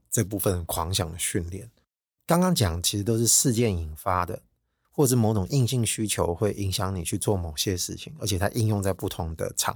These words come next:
合或者是不同的心情状态。那有没有那种最基础、最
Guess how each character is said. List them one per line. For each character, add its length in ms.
合 160
或 120
者 60
是 60
不 120
同 200
的 220
心 240
情 160
状 240
态。 240
那 120
有 60
没 100
有 40
那 80
种 140
最 300
基 220
础、 260
最 420